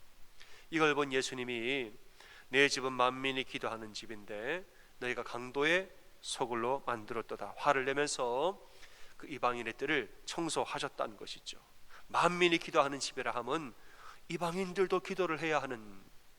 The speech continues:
성전인데, 너희만 기도하느냐? 이방인들도 기도해야 하는 성전인데 거기서는 장사를 하고 있구나. 강도의 소굴이라 함은 거기서 나는 모든 이 수익, 이것이 사실은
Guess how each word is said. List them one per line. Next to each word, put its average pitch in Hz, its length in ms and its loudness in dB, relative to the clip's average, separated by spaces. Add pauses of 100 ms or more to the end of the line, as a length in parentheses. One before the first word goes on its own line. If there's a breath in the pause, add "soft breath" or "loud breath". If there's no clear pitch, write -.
(120)
성전인데, 110 1040 -8 (640 loud breath)
너희만 123 440 4
기도하느냐? 127 680 0 (640 loud breath)
이방인들도 165 680 2
기도해야 156 480 2
하는 135 160 2
성전인데 123 560 -4
거기서는 160 420 0
장사를 175 480 2
하고 160 180 2
있구나. 135 440 -10 (540 loud breath)
강도의 151 440 2
소굴이라 151 480 -2
함은 123 560 -6 (460 loud breath)
거기서 196 320 8
나는 175 220 10
모든 165 360 6
이 156 260 4 (800)
수익, - 540 -4 (500 soft breath)
이것이 160 240 2
사실은 139 320 2